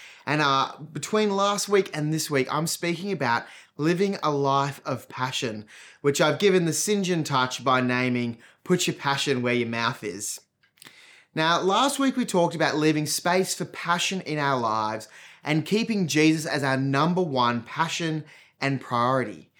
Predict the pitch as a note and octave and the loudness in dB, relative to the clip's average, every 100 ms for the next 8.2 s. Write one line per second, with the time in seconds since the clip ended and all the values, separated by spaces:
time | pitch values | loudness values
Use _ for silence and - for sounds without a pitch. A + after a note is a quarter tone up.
0 | - - - - D#3+ F3 D#3 A3+ C4 - | -20 -20 -20 -4 0 2 4 2 2 -2
1 | B3+ A#3+ B3+ - D#3 C#3 E3 B3 - C4+ | 0 2 2 0 0 0 0 0 0 -2
2 | - B3+ B3+ G#3 - G#3+ G#3 D3+ - - | -2 -4 -2 0 0 0 0 -2 -4 -4
3 | F#3+ F#3+ - A#3+ A#3 - D#3 D#3 D#3+ F3 | -2 -2 -2 0 -2 -2 -2 2 2 2
4 | F3+ F3 - D3+ F3 E3+ F#3 C3+ A2+ A2+ | 0 -4 -6 -6 -4 -4 -2 0 0 0
5 | A2+ A2 - - - _ _ E3 F#3 - | -4 -8 -14 -20 -20 _ _ -2 0 0
6 | A3 G3+ G#3 F#3+ C3+ C3+ C3+ - - - | 2 2 2 -2 0 2 0 -4 -10 -10
7 | _ _ _ B2 A#2+ B2 B2+ G2+ - - | _ _ _ -6 -2 -2 -2 -6 -8 -6
8 | - | -6